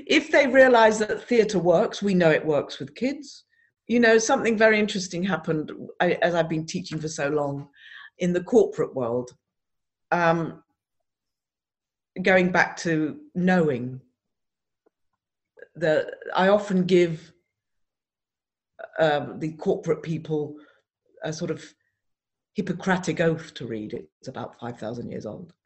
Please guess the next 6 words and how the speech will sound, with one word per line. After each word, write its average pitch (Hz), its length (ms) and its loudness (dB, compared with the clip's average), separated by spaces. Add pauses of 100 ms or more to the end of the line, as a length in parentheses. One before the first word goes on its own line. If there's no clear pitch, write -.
(460)
And 190 120 0
it - 80 -2
started 262 380 -2
to, 269 100 -6 (1080)
I 180 80 -2
started, 165 400 -6